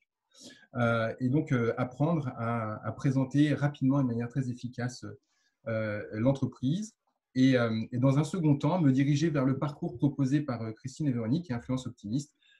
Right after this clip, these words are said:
sur un parcours de préfé-, de, de, de, de conférenciers sur des thématiques, euh, liées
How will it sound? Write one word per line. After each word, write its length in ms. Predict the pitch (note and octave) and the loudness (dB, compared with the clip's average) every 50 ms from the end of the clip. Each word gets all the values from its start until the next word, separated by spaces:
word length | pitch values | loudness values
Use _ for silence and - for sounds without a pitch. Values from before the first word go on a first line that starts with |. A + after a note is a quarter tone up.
| _ _ _ | _ _ _
sur 240 | - - D3+ C#3 | -4 0 2 4
un 60 | C3+ B2 | 4 4
parcours 360 | - C3 A#2+ - - E3+ D#3+ | 2 0 -2 -2 -2 -2 0
de 100 | C3 A#2 | 0 0
préfé-, 460 | A#2+ - D#3 D3 - D3 C3 C3 A#2+ | -2 -2 -4 -4 -2 -2 -4 -4 -4
de, 220 | G#2+ A2 A2 G#2+ | -4 -4 -4 -4
de, 240 | G#2+ G#2+ G#2 G#2 G#2 | -4 -6 -6 -6 -8
de, 240 | G2 G2+ G#2 G#2+ A2 | -10 -8 -8 -8 -6
de 120 | A#2+ A2+ | -4 -4
conférenciers 840 | A#2+ - D#3 C#3+ - D#3+ C#3+ B2+ B2 A2+ - - - D3 D#3+ E3+ E3+ | -4 -2 -2 -2 -2 -2 -2 -2 -2 -4 -6 -2 2 4 4 4 2
sur 180 | F3 - - A#2+ | 0 -4 -4 -2
des 140 | B2 B2+ B2+ | 0 0 2
thématiques, 600 | C3+ B2+ B2+ B2 A#2+ - - D#3+ D#3+ - - A#2+ | 2 4 2 2 2 0 -2 -4 -4 -6 -6 -8
euh, 160 | A2+ A2+ A2+ A2+ | -6 -6 -4 -4
liées 340 | A#2 A#2+ C3 C#3 C#3+ B2+ | 0 2 4 4 4 2